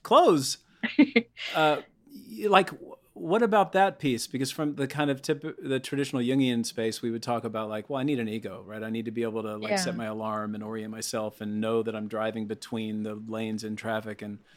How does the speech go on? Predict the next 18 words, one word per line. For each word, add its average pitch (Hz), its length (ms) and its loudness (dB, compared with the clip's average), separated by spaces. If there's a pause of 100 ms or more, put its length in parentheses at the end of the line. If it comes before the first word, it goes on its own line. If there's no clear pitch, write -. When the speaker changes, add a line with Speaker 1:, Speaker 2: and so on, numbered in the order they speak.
Speaker 2:
<laughs> - 360 0
Speaker 1:
you 151 240 6
know, 135 140 0
like, 139 320 4
if 135 140 4
Speaker 2:
Right. - 200 8
Speaker 1:
I, 151 200 8 (320)
if, 147 260 2 (140)
uh, 131 200 0
you 165 120 2
know, 156 80 6
I've 147 120 6
experienced 180 640 2
moments 113 640 0 (100)
like 113 440 -4
that, 101 320 -6 (240)
um, 104 560 -4
briefly. 117 640 -4